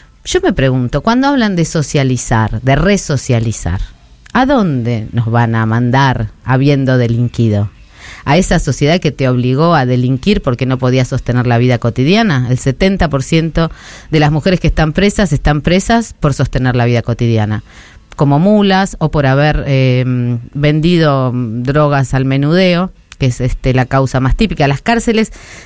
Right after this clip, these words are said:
triplicaron su cantidad de personas, este, detenidas, mujeres, travestis, lesbianas, trans,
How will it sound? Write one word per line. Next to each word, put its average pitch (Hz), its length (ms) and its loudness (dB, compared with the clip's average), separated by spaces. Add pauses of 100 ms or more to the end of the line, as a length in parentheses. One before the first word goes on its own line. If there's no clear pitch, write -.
(120)
triplicaron 226 1000 0
su 135 440 -2
cantidad 135 480 2
de 147 120 2
personas, 139 720 -2
este, 143 320 0
detenidas, 139 800 0
mujeres, 131 640 -2
travestis, 127 720 -2
lesbianas, 127 720 0
trans, 135 500 -2